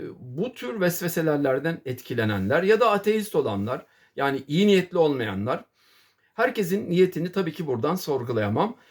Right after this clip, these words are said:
Ama genellikle değerlendirmelerine bakıldığında birçoğunun iyi niyetli olmadığı anlaşılabiliyor. Fakat iyi niyetli olup, e, buna aldananlar da oluyor.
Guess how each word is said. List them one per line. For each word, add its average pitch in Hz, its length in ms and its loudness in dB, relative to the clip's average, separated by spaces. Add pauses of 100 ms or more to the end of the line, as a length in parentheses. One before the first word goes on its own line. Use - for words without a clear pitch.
(140)
Ama 185 160 -2
genellikle 175 600 0
değerlendirmelerine 143 880 2
bakıldığında 127 640 -2
birçoğunun 170 540 -4
iyi 147 200 0
niyetli 123 300 -2
olmadığı 139 460 2
anlaşılabiliyor. 139 920 -2 (680)
Fakat 214 280 4
iyi 240 160 -2
niyetli 214 300 2
olup, 214 300 4 (140)
e, 175 340 -2
buna 180 140 2
aldananlar 165 720 4
da 220 80 6
oluyor. 135 420 2